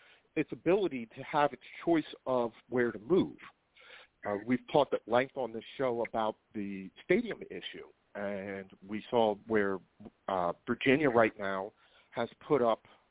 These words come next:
a, a serious package in three sites,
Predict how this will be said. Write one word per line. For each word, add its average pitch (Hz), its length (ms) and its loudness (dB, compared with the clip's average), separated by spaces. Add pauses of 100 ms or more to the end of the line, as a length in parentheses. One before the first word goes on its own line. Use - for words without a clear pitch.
(720)
a, 120 60 4
a - 240 -8 (120)
serious 214 320 -2
package 117 480 0
in 104 140 -20 (160)
three 143 200 -2 (140)
sites, 113 240 0